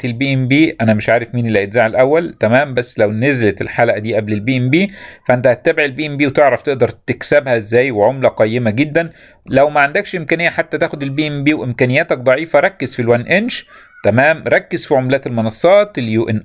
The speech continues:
اي، اليوني سواب، ركز في التراست وولت، ركز في عملات مهمة تقدر تاخدك وتعمل بيك في موجة الصعود القادمة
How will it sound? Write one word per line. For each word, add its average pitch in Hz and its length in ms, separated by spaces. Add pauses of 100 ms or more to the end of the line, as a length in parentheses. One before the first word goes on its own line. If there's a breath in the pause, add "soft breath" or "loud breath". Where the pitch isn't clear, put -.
اي، 185 280
اليوني 117 240
سواب، 175 540
ركز 127 380
في 120 60
التراست 117 580
وولت، 175 360 (460 loud breath)
ركز 143 420
في 127 120
عملات 127 500
مهمة 165 680 (120)
تقدر 120 480
تاخدك 165 680
وتعمل 117 600
بيك 117 460
في - 160
موجة 139 440
الصعود 110 540
القادمة 110 680